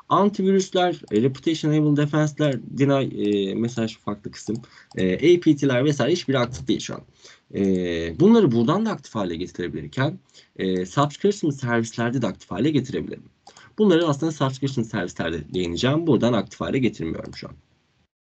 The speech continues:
Burada dikkat etmemiz gereken bir önemli konu ise H T T P proxy exception kısmı. Evet, biraz önce web blocker'da exception tanımını yaptık beraber.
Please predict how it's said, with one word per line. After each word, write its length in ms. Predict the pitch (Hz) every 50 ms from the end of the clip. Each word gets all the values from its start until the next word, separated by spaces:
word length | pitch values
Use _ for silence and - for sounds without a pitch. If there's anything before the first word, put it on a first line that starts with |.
| _ _ _ - - - - 139 - - -
Burada 260 | 170 226 226 233 170
dikkat 240 | 147 147 - - -
etmemiz 380 | 240 - - 147 120 107 90
gereken 480 | 98 98 90 92 92 - 92 90 98 117
bir 140 | 160 196 208
önemli 340 | 185 139 104 92 85 80 -
konu 180 | - 98 95
ise 320 | 90 90 - 160 175 180 - _
H 160 | _ - 151
T 180 | 156 - - -
T 120 | - 143
P 160 | 139 151 147 -
proxy 380 | - 123 123 120 127 - 123
exception 480 | 110 101 - - 82 76 - - - -
kısmı. 300 | - - - - - - - - - - -
Evet, 180 | 117 120 - - -
biraz 200 | 160 180 202 185
önce 200 | 196 190 175 175
web 260 | 175 160 190 185 -
blocker'da 560 | - 147 139 131 135 104 92 110 143 160 - - _ _ _ _ _ -
exception 560 | 143 139 - - 113 92 - - 156 160 131
tanımını 480 | - - 147 135 131 107 92 104 143
yaptık 420 | 180 165 131 131 - - 143 - -
beraber. 480 | 104 90 85 80 76 - - - -